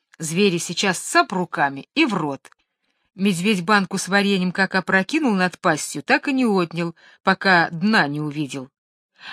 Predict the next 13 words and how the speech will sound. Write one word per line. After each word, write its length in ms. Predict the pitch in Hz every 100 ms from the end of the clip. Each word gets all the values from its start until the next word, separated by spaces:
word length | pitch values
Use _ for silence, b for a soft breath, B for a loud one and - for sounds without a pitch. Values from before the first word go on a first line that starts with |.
| B
Барсук 460 | 180 175 - 202
густой 400 | 160 180 - 185
пенкой 640 | 170 196 180 165 170 160 -
морду 460 | 180 208 180 143 151
измазал, 560 | 143 151 151 139 139 - b b
не 120 | 180 185
видать 320 | 180 208 -
черной 400 | - 202 185 196
шерсти, 600 | - 208 170 - - 131 B B
весь 300 | 160 220 160
белый, 380 | 139 247 214 151
как 280 | - 202 -
мельник, 580 | 208 214 151 143 139